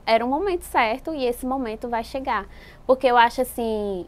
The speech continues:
eu tenho muitos amigos que também tentaram Fortaleza dessa vez e não passaram, se dedicaram muito. E o que eu gosto de falar pra essa minha amiga é assim, né, que ela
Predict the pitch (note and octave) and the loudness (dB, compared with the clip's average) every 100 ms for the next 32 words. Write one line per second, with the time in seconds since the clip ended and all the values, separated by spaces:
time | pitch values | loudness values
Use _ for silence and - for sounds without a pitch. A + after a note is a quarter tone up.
0 | - F#3+ G3 A#3 B3 C4 D4 D4 C#4 B3 | -4 0 0 0 0 -2 -4 -4 -2 -2
1 | A#3 C4+ - C#4+ C4+ A#3+ A#3+ C#4 B3+ A3+ | -4 -6 -8 -6 -4 -4 -6 -4 0 0
2 | A#3+ B3 A#3+ A#3+ A3 F#3+ G3+ G#3 F#3 - | 0 -4 -2 -2 -2 -4 -4 -4 -6 -6
3 | G3 F#3 F#3 F#3+ F3+ A3+ C4 A3+ F#3+ F#3 | -6 -4 -4 -6 -4 -4 -4 -6 -4 -6
4 | F#3+ G3 F#3 - F#3+ F3+ A3 G#3+ G3+ G#3+ | -8 -8 -8 -6 -4 -4 -4 -4 -6 -6
5 | A3+ B3 - - - - A#3 B3+ C#4+ D4 | -6 -10 -10 -18 -18 -10 -2 0 4 4
6 | C4 - - G#3+ B3 B3+ C4 C4+ A#3 A3+ | 4 -2 2 6 6 2 0 4 4 4
7 | A3 - A3 G3+ F#3+ G3+ B3 G#3+ G#3 C4 | -2 -4 -4 -4 -4 -2 -2 0 0 -2
8 | - C4 G#3 F#3+ G3 - G#3 G3 G3+ | -4 -4 -4 -4 -6 -6 -2 -2 -2